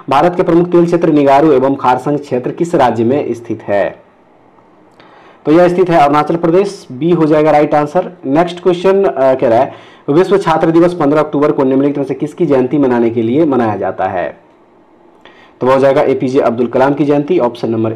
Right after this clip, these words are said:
ए होगा। Next question, अक्टूबर में अंतर्राष्ट्रीय ओलंपिक समिति ने किस देश की ओलंपिक समिति को निलंबित कर दिया?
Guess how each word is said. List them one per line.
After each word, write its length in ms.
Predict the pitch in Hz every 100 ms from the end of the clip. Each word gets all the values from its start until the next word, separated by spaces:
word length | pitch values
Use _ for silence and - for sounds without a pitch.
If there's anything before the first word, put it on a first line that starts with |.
| -
ए 60 | 160
होगा। 480 | 156 151 180 - - - - _ -
Next 300 | 156 175 -
question, 340 | 185 175 196
अक्टूबर 500 | 196 143 - 160 170
में 140 | 170 165
अंतर्राष्ट्रीय 600 | 147 147 147 143 170 165
ओलंपिक 400 | 139 139 165 170
समिति 360 | 135 127 139
ने 100 | 123
किस 220 | 120 190 143
देश 160 | 147
की 120 | -
ओलंपिक 320 | 135 131 120 -
समिति 280 | 120 113
को 100 | 123
निलंबित 400 | 165 156 151 139
कर 120 | - 104
दिया? 440 | 110 107 87